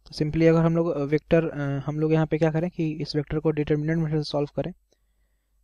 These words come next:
तो डिटरमिनेंट मेथड में क्या होगा कि सबसे पहले आई जे और के कैप को राइट डाउन कर लेंगे, ठीक है। So आई जे, आई कैप, जे कैप and के कैप। आर वेक्टर जो हमारा है, that is, आई में ज़ीरो है,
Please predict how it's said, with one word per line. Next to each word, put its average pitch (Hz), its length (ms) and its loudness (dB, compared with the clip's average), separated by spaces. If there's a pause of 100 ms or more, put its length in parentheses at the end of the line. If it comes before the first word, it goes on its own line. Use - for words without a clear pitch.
(140)
तो 151 260 -4
डिटरमिनेंट 147 560 0
मेथड 151 180 -2
में 151 100 -4
क्या 151 140 -2
होगा 151 220 -2 (200)
कि 147 60 -8
सबसे - 240 -8
पहले 151 280 -4 (920)
आई 139 220 2
जे 151 200 4
और 156 200 2
के 151 120 0
कैप 147 240 -2
को 156 140 -2
राइट 147 160 0
डाउन 151 160 -4
कर 151 140 -4
लेंगे, 151 280 -6 (140)
ठीक 165 100 -6
है। 165 100 -2 (220)
So 147 160 -8 (120)
आई 135 160 0
जे, 139 200 -2 (220)
आई 135 200 -2
कैप, 151 360 -2
जे 139 240 -4
कैप 147 200 -2
and 147 160 -4
के 147 140 0
कैप। 165 200 -6 (1000)
आर 160 220 4
वेक्टर 165 280 2
जो 165 120 0
हमारा 160 260 0
है, 160 60 0
that 151 200 0
is, 151 140 -2 (240)
आई 135 180 -2
में 156 120 0
ज़ीरो 147 280 0
है, 170 160 -6